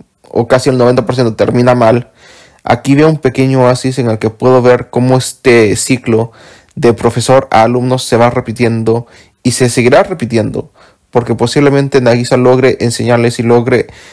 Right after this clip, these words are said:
darles esperanza a estos niños, quienes a su vez en un futuro volverán a dar esperanza a otros niños, que posiblemente este mismo desgraciado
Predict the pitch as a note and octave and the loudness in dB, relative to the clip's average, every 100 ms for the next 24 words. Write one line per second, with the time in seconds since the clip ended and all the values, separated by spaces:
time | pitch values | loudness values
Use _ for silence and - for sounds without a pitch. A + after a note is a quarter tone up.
0 | _ - A2+ B2+ C3+ B2+ B2 A#2 B2 A#2+ | _ -10 0 2 2 -4 -6 -2 2 2
1 | B2 B2+ A#2 A#2+ A#2 B2 A#2 A#2 - - | 2 -2 -2 -4 -4 -2 -2 -2 -6 -14
2 | _ - A#2 A2+ - A2+ - A#2+ B2 - | _ -4 -2 -4 -2 -2 0 2 0 0
3 | A#2+ A#2+ - A#2+ A#2+ - - - _ A2+ | -4 -4 -4 0 0 -2 -16 -20 _ 0
4 | A#2 A#2 A#2+ C3+ B2 B2 - - A#2 A#2 | 2 4 2 2 2 0 -2 -4 -4 -4
5 | A2+ A2 A#2 A#2+ A2+ A#2 - A2+ G#2+ A#2+ | -4 -6 -8 -6 -2 -4 -2 -2 0 0
6 | A2+ B2 B2 B2 B2 - B2 B2 B2 B2 | 2 2 2 2 0 -2 -2 -2 0 0
7 | A#2 A#2 - B2 A#2+ | 2 0 0 2 2